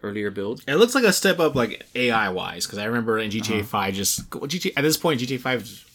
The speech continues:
Speaker 2: almost a decade old. It turns ten next year. It came out twenty thirteen. Twenty twenty-three is, like, like, a couple months away. So that game is a decade old at this point, and, like, even then, the game, like, it looks great, right? It's been on P S three, P S four, P S five, but even the P S five iteration of the game, like,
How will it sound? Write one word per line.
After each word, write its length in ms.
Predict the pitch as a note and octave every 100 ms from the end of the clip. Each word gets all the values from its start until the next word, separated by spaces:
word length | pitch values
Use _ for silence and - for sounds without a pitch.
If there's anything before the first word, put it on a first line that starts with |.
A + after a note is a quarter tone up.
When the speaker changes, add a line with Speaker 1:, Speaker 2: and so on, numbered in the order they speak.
| - -
Speaker 2:
almost 400 | G#2+ E3+ D4+ -
a 40 | C3+
decade 460 | A#2 C#3 C#3 A2
old. 340 | B2 G2+ F#2+ - _ _ _ _ _
It 140 | B2+
turns 300 | E3+ F3 -
ten 340 | - D#3+ D3+ A#2+
next 320 | B2 - C3+
year. 120 | B2
It 60 | G2
came 120 | B2+
out 80 | A2+
twenty 180 | B2
thirteen. 500 | G#2 G2+ - G#2+ F#2 - _ _ _ _ _
Twenty 180 | - A#2+
twenty-three 380 | A#2 A#2 G#2 G#2+
is, 60 | G2
like, 140 | - - _ _ _
like, 160 | - - - -
a 60 |
couple 200 | B2 G#2+
months 160 | G2+ G2+
away. 200 | G#2 F#2+ - - -
So 120 | C#3
that 440 | D#3 - - -
game 240 | C#3 D#3 D#3
is 80 |
a 160 | B2+ A#2+ B2+
decade 400 | - A#2+ A#2 A2+
old 140 | A2
at 60 | G2+
this 160 | F#2+
point, 320 | - G#2 G2+
and, 140 | A#2 A2+
like, 380 | G#2+ G2 - _ _ _ - C#3
even 320 | C#3 C#3+ A#2
then, 580 | A2+ B2 B2 A#2+ A2+ - _
the 120 | C3 A2+
game, 440 | A2+ A2+ A#2 - - - - _ _ _ _ -
like, 140 | C3+
it 260 | C#3+ E3 G3
looks 240 | A#3 G3+
great, 280 | B2+ D3+ D3
right? 160 | B2+ C#3
It's 100 | C#3
been 140 | C#3+
on 100 | B2
P 120 | C3
S 160 | C3 -
three, 200 | C3+ C3
P 120 | C3
S 100 | A#2+
four, 120 | B2+
P 160 | B2 A#2
S 140 | A2
five, 240 | - A2 A#2+
but 80 | D#3
even 180 | A3+
the 80 | C4
P 180 | - E3+
S 120 | D3+
five 300 | - A#2 A#2
iteration 380 | G#2+ G#2+ G2+ G#2
of 60 | G2
the 80 |
game, 120 | G2+ G2+
like, 180 | F#2+